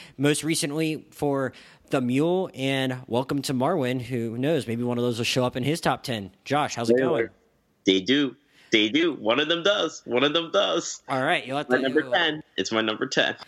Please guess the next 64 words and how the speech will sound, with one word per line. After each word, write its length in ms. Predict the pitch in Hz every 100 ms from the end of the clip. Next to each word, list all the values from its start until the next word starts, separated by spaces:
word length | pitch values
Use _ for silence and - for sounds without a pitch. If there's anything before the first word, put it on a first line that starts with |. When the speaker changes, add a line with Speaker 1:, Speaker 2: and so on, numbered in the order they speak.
| - -
Speaker 1:
Before 200 | 156 226
we 80 |
jump 200 | 196 180
into 140 | 165 151
your 100 | 139
top 200 | 139 123
ten, 160 | 131
Josh, 280 | 113 120 120
I've 80 | 127
been 120 | 123
giving, 240 | 127 131 117
giving 220 | 123 143
everyone 300 | 131 127 123
a 40 | 117
chance 300 | - 120 110
to 60 |
give 120 | 113
a 60 | 113
quick 300 | - 185 -
big 160 | 151 123
picture 260 | 143 -
thoughts 300 | 117 117 -
on 40 | 113
the 60 |
year 100 | 117
in 60 | 110
two 100 | -
thousand 280 | 120 110 117
eighteen. 400 | 110 - 113 107
So 160 | 123
as 160 | 135 127
you 80 | 131
were 40 |
making 280 | 123 123 123
your 120 | 113
list 280 | 110 117 -
and 60 |
you 60 | 110
went 140 | 113
back, 320 | 104 117 117 -
did 140 | 107
you 160 | 120 120 - - -
have 140 | 139
any 120 | 147
quick 240 | 139 160 -
thoughts 280 | 135 143
about 220 | 120 127 -
the 80 |
year 140 | 127 127
in 40 |
two 120 | 120
thousand 280 | 127 123 117
eighteen 380 | 120 104 135 131
compared 320 | 127 110 117
to 120 | 113 117
what 180 | 117
came 140 | 117 120
before 340 | 113 123 135
it 80 | 107
that 100 | 113
you 120 | 110
wanted 140 | 113 110
to 60 |
share? 280 | 107 131 110